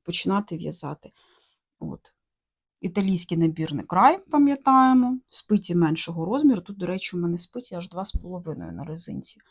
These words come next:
Треба буде спробувати в'язати класичними, бо бабусиними вони такі кривенькі.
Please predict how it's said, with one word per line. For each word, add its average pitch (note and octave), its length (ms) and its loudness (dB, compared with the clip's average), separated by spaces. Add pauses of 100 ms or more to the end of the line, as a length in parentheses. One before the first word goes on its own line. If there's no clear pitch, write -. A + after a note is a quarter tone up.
(640)
Треба E3+ 180 -10
буде E3+ 200 -6
спробувати F#3 580 -6
в'язати F3+ 760 -8 (120)
класичними, F3 680 -8
бо D#3+ 120 -8
бабусиними F3 640 -6
вони E3+ 220 -4
такі E3+ 280 -16
кривенькі. E3+ 520 -6